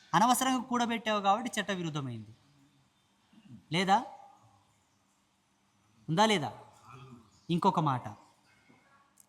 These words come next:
స్వామీజీలకి డబ్బెందుకు ఇస్తారు ఈ మంది అంటే నేను ఒక మాట అడుగుతా. ఒక సినిమా హీరోయిన్‌కి కేవలం ఆవిడ అందము చూసి, ఆవిడ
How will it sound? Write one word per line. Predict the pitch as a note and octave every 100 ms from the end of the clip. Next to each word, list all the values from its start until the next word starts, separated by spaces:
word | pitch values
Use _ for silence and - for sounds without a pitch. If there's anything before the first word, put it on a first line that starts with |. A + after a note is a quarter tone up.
| _ - _ -
స్వామీజీలకి | - D#3 A3+ B3+ A3 A3+ G#3 A#3+
డబ్బెందుకు | G#3+ F#3 F3 A3 G3+ G3
ఇస్తారు | F#3+ - F3 E3+
ఈ | E3
మంది | D3+ D3+ D3+
అంటే | C3 B2 C#3 D3+ D3+ D#3+
నేను | E3+
ఒక | D3+ C#3+
మాట | C3 A#2+
అడుగుతా. | A2+ A2 A2 _ _ _ _ _ _ _ _ _ _ _ _
ఒక | F3 A3+
సినిమా | - F#3 A3+ C4
హీరోయిన్‌కి | A3+ G#3+ G3 E3+ C#3 A#2+ C3 D#3 B3 - _ _ _ _ -
కేవలం | F3 F3+ A3 A#3 G3+ B2+ - -
ఆవిడ | D3 E3+ F#3+ F3+ -
అందము | D3 F#3+ A3+ A3
చూసి, | G3 G3+ A3
ఆవిడ | G3+ F#3+